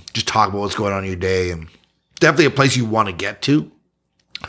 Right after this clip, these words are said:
But I think you can only articulate that and make it funny when you have tools.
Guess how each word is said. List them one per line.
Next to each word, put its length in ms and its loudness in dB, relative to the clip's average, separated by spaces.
But 100 2
I 40 -2
think 180 0
you 80 2
can 140 2
only 180 2
articulate 460 0
that 120 2
and 80 -4
make 140 -4
it 60 -8
funny 260 -4
when 180 -6
you 60 -8
have 140 -10
tools. 520 -8